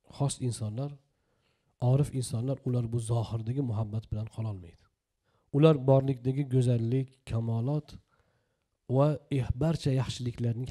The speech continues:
haqiqiy egasi bo'lgan Alloh subhanahu va taologa muhabbat qiladi.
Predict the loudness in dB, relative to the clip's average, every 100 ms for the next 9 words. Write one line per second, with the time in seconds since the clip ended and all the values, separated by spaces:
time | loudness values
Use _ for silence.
0 | -10 -4 -4 -2 -2 -2 -4 -4 -6 -4
1 | -6 -4 -2 -2 -4 -4 -2 -2 -2 -4
2 | -4 -6 -4 -6 -6 -6 -8 _ _ _
3 | _ _ _ _ -12 -8 -8 -8 -12 -16
4 | -20